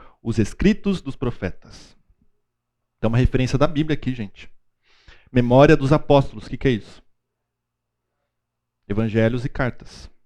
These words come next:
Tá? Escritos dos ap-, dos profetas. Antigo,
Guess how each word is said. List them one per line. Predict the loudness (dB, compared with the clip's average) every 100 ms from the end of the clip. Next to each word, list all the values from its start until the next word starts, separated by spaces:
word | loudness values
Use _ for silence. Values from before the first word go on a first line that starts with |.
| _ _ _ _ _
Tá? | -12 -12 -14 _ _ _ _ _ _ _ _ _ 0
Escritos | 0 2 0 0 -4
dos | -4
ap-, | -4 -6 -10
dos | -10
profetas. | -6 -2 0 -2 -6 -16 -20 -20 _ _ _ _ _ _ _ _ _ _ _ _ _ _ _ _ _
Antigo, | -14 -12 -6 -4 -4 -6